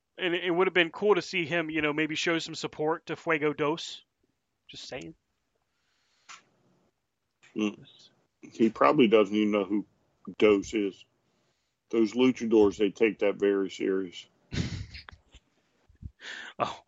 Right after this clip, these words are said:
Speaker 1: well, now they take it seriously. Excuse me. Guess La Parka five and twelve or Riano five and twelve weren't available. I still question why we do a beach break in Cleveland.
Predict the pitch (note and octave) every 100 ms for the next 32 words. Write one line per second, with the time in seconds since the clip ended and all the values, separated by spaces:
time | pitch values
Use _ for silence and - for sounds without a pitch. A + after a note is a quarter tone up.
0 | _ - - - G#2+ - - - - -
1 | - G2 - - - - - - - -
2 | - _ - - E3 - C#4+ D#3+ C3+ -
3 | _ _ _ _ - C3 - B2 C3+ C3+
4 | B2 - B2+ B2 A2 - C#3+ C3 B2 G#2+
5 | G#2 B2 B2 B2+ A#2 - B2+ A#2 G#2 -
6 | A#2+ A2 A#2 A2+ G#2+ G#2+ F#2 G2 _ -
7 | - - - - _ _ _ _ _ _
8 | _ _ _ _ _ _ _ _ _ _
9 | _ _ _ _ - - D#3+ - D#4 -
10 | F3 - E3+ C#3 C3+ D3 D3 C3+ C3 A2+
11 | C3 D3+ - G#3 G#3 - - _ _ _
12 | _ _ - _ _ C3+ A#2+ A2+ - -
13 | D#3 - -